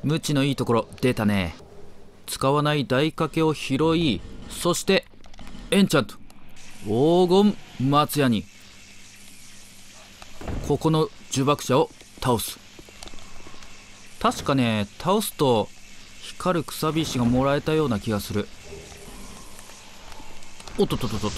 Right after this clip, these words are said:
と。さあやろうか。しっかりと食らいながら、はい。三二七。いいんじゃない？アールツー。三九三。はい。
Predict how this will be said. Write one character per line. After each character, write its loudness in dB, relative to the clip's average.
と。 0
さ 4
あ 6
や 6
ろ 6
う 4
か。 2
し -2
っ -2
か 4
り 2
と 0
食 0
ら 6
い 2
な 2
が 4
ら、 4
は 0
い。 0
三 4
二 6
七。 4
い 0
い 2
ん 2
じ 4
ゃ 4
な 2
い？ 0
ア 8
ー 8
ル 6
ツ -2
ー。 4
三 2
九 4
三。 2
は -2
い。 2